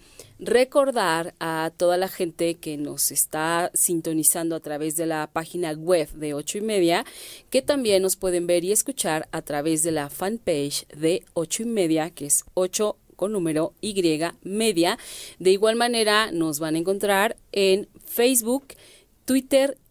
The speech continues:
e Instagram. Así que estamos por todos lados absolutamente. Y yo les quiero recordar que le pueden hacer todas las preguntas que quieran a nuestro especialista, porque también para eso está, para disipar nuestras dudas,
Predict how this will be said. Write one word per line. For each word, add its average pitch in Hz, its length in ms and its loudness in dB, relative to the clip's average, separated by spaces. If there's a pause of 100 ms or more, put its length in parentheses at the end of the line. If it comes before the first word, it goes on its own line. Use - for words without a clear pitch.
e 180 100 0
Instagram. 151 840 -2
Así 160 240 -2
que 180 120 -6
estamos 185 460 -2
por - 420 -2 (120)
todos 196 320 0
lados 185 360 2
absolutamente. 165 800 -2 (400)
Y 180 80 -6
yo 226 100 4
les 254 140 6
quiero 262 160 4
recordar 202 600 0
que 220 260 2
le 196 120 0
pueden 226 300 -2
hacer 196 400 0 (180)
todas 254 540 4
las 214 160 -2
preguntas 190 460 -10
que 165 100 -16
quieran 180 260 -8
a 160 80 -10
nuestro 147 320 -12
especialista, 151 680 -4
porque - 260 -12
también 151 320 -4
para 170 220 -4
eso - 160 -4
está, - 240 -6
para 165 220 -6
disipar 165 420 -8
nuestras 151 400 -6
dudas, 202 320 0